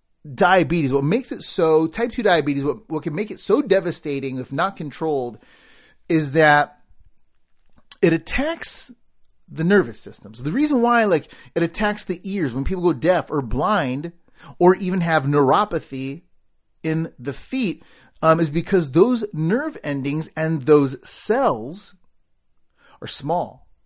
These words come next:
And it's very easy when, you know, blood sugars are high for them to get attacked. And when we understand that cells are all over our body,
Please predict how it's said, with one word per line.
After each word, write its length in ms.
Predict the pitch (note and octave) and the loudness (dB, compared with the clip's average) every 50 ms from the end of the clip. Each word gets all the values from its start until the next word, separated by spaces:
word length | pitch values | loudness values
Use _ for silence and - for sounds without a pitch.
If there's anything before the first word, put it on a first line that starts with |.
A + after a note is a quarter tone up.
| _ _ _ _ _ _ _ _ _ _ _ _ _ _ _ _ _ _ _ - - _ _ - | _ _ _ _ _ _ _ _ _ _ _ _ _ _ _ _ _ _ _ -20 -20 _ _ -6
And 320 | F#3+ F3 E3 E3 E3+ E3+ | -4 -2 -2 -2 -2 -4
it's 120 | F#3 - D#3+ | -6 -8 -8
very 600 | D3 C3+ C3+ C3+ B2+ A#2+ E3 F#3+ A3 A#3 B3+ B3+ | -8 -8 -10 -10 -2 0 2 4 4 2 2 -2
easy 720 | G#3+ - G3 G#3+ A3+ G#3+ F3 D#3+ D3 C3+ C3+ C3 C3+ - _ | -6 -6 -2 0 0 0 0 -2 -4 -4 -4 -8 -10 -12 _
when, 420 | - C#3+ D#3 D3+ D3 C#3+ C#3+ C#3+ - | -10 -6 -4 -4 -4 -4 -4 -8 -8
you 80 | E3 D3 | -6 -6
know, 100 | C3 B2 | -6 -4
blood 300 | G#2+ C#3 E3+ F#3 F3+ F3+ | -4 -2 -2 -2 -2 -4
sugars 260 | - D#3 D3 C3+ B2+ | -6 -6 -6 -6 -6
are 80 | C3 A#2+ | -6 -10
high 420 | - - G#3+ A3 A3+ G#3 E3+ D3 | -10 -8 -6 -4 -2 0 -2 -2
for 220 | - - D#3+ D#3 | -4 -6 -8 -8
them 420 | C3+ B2 D3+ D3+ D3+ D3+ D3 D3+ C#3 | -6 -4 -4 -4 -4 -4 -6 -8 -10
to 180 | - - D#3 | -10 -12 -12
get 400 | C#3+ C3 C3+ B2 A#2+ - - - _ - | -10 -8 -8 -8 -8 -10 -16 -20 _ -20
attacked. 540 | - _ - B2+ B2+ - - - - - - - _ _ _ _ _ _ _ _ _ _ _ _ _ _ _ _ _ _ _ _ _ _ _ _ _ _ _ _ _ _ _ - | -20 _ -12 -12 -12 -12 -12 -16 -16 -18 -18 -20 _ _ _ _ _ _ _ _ _ _ _ _ _ _ _ _ _ _ _ _ _ _ _ _ _ _ _ _ _ _ _ -4
And 140 | F3+ F3 F3+ | 0 2 4
when 100 | G3+ G#3 | 4 4
we 100 | G3+ G3+ | 4 2
understand 880 | - B3+ D#4 E4 D4+ - - - A#3+ A#3+ A#3 A3+ G3 F3 D#3+ D#3+ D#3+ C#3+ | 2 2 2 2 0 -2 -2 -2 0 0 2 2 0 0 -2 -4 -8 -4
that 480 | F3 E3+ E3+ D#3+ D#3 D3+ D3 - _ _ _ _ _ _ _ _ _ _ _ _ _ _ _ _ _ _ _ _ _ _ _ _ _ _ _ _ _ _ _ _ _ _ - | -2 0 2 2 2 2 0 -2 _ _ _ _ _ _ _ _ _ _ _ _ _ _ _ _ _ _ _ _ _ _ _ _ _ _ _ _ _ _ _ _ _ _ -8
cells 440 | - - - G#3+ A3 A3+ G#3 E3 | -6 0 4 6 6 6 6 4
are 100 | F3 F3 | 4 6
all 200 | F#3+ G3 F#3+ F3+ | 8 8 8 8
over 220 | G3+ G3+ F3+ E3 E3 | 8 6 6 6 2
our 140 | D3+ D3 C#3 | 2 2 6
body, 480 | C#3 A#3 C4+ A#3 D#3 B2+ B2 C#3+ - | 6 8 8 8 4 2 -6 -10 -14